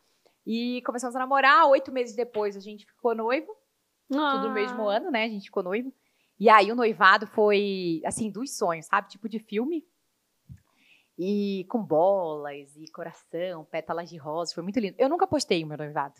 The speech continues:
Speaker 1: Uma coisa importante
Speaker 2: Muito bom.
Speaker 1: é ouvir os sinais de Deus, sabe? Eu acredito que tenham pessoas que talvez Deus te fale de forma diferente,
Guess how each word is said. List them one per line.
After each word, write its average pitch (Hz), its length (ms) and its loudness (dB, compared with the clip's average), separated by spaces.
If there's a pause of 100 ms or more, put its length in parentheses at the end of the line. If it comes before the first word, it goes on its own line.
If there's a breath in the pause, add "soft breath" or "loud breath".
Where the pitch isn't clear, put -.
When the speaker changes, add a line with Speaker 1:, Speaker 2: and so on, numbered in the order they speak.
(1160)
Speaker 1:
Uma 330 120 4
coisa 330 180 6
importante 226 680 -2 (100)
Speaker 2:
Muito 214 260 -14
bom. 170 80 -14
Speaker 1:
é 202 320 4
ouvir 262 360 0
os 349 100 -6
sinais 190 460 -4
de 170 100 -6
Deus, 147 320 -2
sabe? 175 340 8 (160)
Eu 190 160 -4
acredito 208 540 -4
que - 80 -18
tenham 233 220 -8
pessoas 214 420 0
que 208 140 -10
talvez 196 380 0
Deus 202 320 -2
te - 140 -18 (120)
fale 185 280 4
de 165 100 -20
forma 180 280 -12
diferente, 185 580 -10